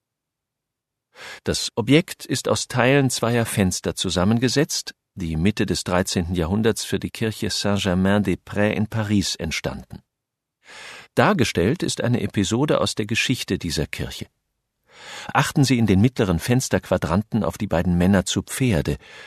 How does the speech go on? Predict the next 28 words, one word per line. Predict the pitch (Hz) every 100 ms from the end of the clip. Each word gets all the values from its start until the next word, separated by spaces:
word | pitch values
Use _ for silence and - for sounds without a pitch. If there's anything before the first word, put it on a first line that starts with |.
| - -
An | -
ihren | 85 82 78
Kronen | - 80 98 135 143 135
und | 76 78
ihren | - 78 73
Gewändern | 69 78 113 120 95
erkennt | - - 101 -
man, | 104 104 - - -
dass | 120 98 -
es | 107
sich | 107 - -
um | 107
Monarchen | 107 113 95 80 78 67
handelt, | 73 71 73 - - - -
die | 110
gemeinsam | 107 101 139 156 151
eine | 117 104
königliche | - 156 160 151 123 -
Heldenreise | 98 113 110 92 78 76 76 -
angetreten | 90 82 - 67 69 65
haben. | 64 - - _ _ _ _ _ _ _ _ _ _ - -
Es | - -
sind | 190
zwei | - 147 135
Frankenkönige | - 110 127 156 - 151 156 170 160
auf | -
dem | 98 82
Weg, | 90 127 -